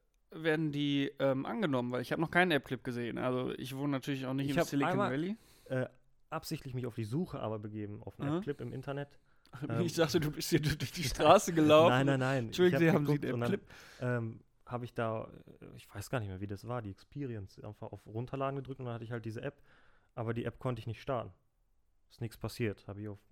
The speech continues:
Speaker 2: drauf gedrückt, nix passiert, deswegen kann ich nicht sagen, was so ein
Speaker 1: War
Speaker 2: App-Clip
Speaker 1: also kaputt.
Speaker 2: War also kaputt, war
Speaker 1: Hm.
Speaker 2: vielleicht, <laughs> lag vielleicht auch an mir oder was. Oder weil's aus dem amerikanischen Store, keine Ahnung was. Weiß ich nicht.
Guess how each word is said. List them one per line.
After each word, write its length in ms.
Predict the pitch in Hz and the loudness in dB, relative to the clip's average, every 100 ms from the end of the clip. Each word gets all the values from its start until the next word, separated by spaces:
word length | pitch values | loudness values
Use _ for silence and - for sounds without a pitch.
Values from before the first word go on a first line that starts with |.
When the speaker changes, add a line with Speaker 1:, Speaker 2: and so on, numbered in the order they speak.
| 135 | -20
Speaker 2:
drauf 200 | 117 110 | -12 -12
gedrückt, 260 | - 107 - | -10 -12 -10
nix 140 | 107 | -14
passiert, 420 | - 107 - 107 - | -10 -12 -8 -8 -8
deswegen 300 | - 101 101 | -16 -14 -14
kann 200 | 107 104 | -14 -12
ich 80 | |
nicht 160 | 101 98 | -12 -10
sagen, 340 | 101 98 104 - _ _ _ _ _ - | -10 -10 -12 -16 _ _ _ _ _ -16
was 140 | - | -14
so 80 | - | -12
ein 60 | 104 | -6
Speaker 1:
War 40 | |
Speaker 2:
App-Clip 140 | 156 143 | 2 4
Speaker 1:
also 160 | 143 | 4
kaputt. 380 | 139 131 160 117 | 0 -2 -2 -4
Speaker 2:
War 160 | 107 107 | -4 -2
also 200 | 113 104 | -2 -4
kaputt, 420 | - - 110 - | -10 -6 -8 -4
war 80 | 151 | -4
Speaker 1:
Hm. 120 | 135 | -2
Speaker 2:
vielleicht, 400 | 113 110 104 - | -2 -4 -4 0
<laughs> 160 | 170 - | 0 0
lag 20 | |
vielleicht 340 | - 127 110 | -2 -2 -2
auch 80 | 117 | -4
an 120 | 101 | -6
mir 200 | 98 117 | -4 -4
oder 160 | 113 110 | -4 -6
was. 200 | 107 - _ _ - - | -6 -10 _ _ -20 -12
Oder 180 | - 110 | -2 0
weil's 180 | 113 107 | 0 0
aus 140 | 110 | -2
dem 80 | - | -2
amerikanischen 600 | 113 113 110 113 113 110 | -6 -4 -4 -4 -4 -6
Store, 240 | - - 98 | -10 -8 -6
keine 260 | - 107 | -4 -4
Ahnung 180 | 98 98 | -4 -10
was. 120 | 95 - - - - - | -14 -18 -20 -20 -20 -6
Weiß 180 | 120 113 | -2 -2
ich 80 | 101 | -4
nicht. 180 | 95 | -10